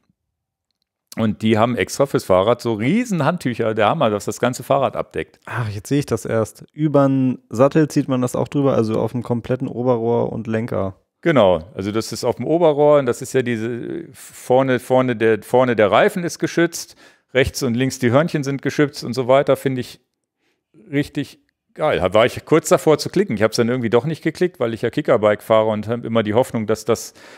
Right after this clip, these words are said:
Speaker 1: mehr aushält, als wär's mein echtes Fahrrad, wo du gesagt hast, die, die, ähm, durch den Schweiß, dass irgendwelche Schrauben
Speaker 2: Schrauben
Speaker 1: und so
Speaker 2: und
Speaker 1: weiter
Speaker 2: so.
Speaker 1: rosten können und so weiter. Die Problematik hab ich auf dem Kickerbike zum Glück nicht
Speaker 2: Ah,
Speaker 1: so
Speaker 2: du,
Speaker 1: sehr.
Speaker 2: ja, du,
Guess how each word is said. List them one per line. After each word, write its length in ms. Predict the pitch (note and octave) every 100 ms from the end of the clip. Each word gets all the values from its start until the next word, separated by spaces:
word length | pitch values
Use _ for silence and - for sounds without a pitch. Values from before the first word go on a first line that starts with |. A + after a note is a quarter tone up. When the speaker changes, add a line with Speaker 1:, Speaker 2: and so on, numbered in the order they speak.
| _
Speaker 1:
mehr 380 | - A2+ A#2+ C#3+
aushält, 400 | B2+ B2 B2 A#2+
als 180 | A#2 G2
wär's 240 | A2 A#2+ -
mein 220 | A2+ A#2
echtes 600 | C3 - B2+ - - -
Fahrrad, 440 | - G#2 F#2 G2
wo 80 | G#2+
du 120 | G#2+
gesagt 340 | G#2+ G#2+ G#2 -
hast, 140 | G2
die, 260 | A2 G2 G2
die, 380 | G2 G2 G2 F#2 - - - - - - _ _
ähm, 720 | - G#2 F#2+ F2+ F2+ F2+ C#2 C#2+
durch 180 | G2+ G#2
den 140 | G#2
Schweiß, 380 | - G2+ G#2+ -
dass 180 | G#2+ -
irgendwelche 600 | A#2 G2+ G2+ G2+ G2 -
Schrauben 300 | - G#2+ A2+
Speaker 2:
Schrauben 140 | B2+
Speaker 1:
und 80 | B2+
so 120 | C3+
Speaker 2:
und 60 | G2
Speaker 1:
weiter 220 | G#2 A2+
Speaker 2:
so. 60 | G#2
Speaker 1:
rosten 340 | A2 - A2
können 180 | G#2+ G#2
und 60 | G2
so 100 | F#2+
weiter. 240 | G2+ G#2
Die 120 | G2+
Problematik 640 | G2 A#2 G#2+ G#2+ A#2 - B2
hab 100 | C3
ich 140 | G#2+
auf 80 | F#2
dem 80 | G#2
Kickerbike 540 | G#2+ G#2 F#2+ G2 -
zum 180 | - F#2+
Glück 200 | G#2 -
nicht 140 | F#2
Speaker 2:
Ah, 100 | G2
Speaker 1:
so 100 | A#2
Speaker 2:
du, 60 | A2+
Speaker 1:
sehr. 340 | G2+ G#2+ C#3 - -
Speaker 2:
ja, 100 | G2
du, 200 | A2+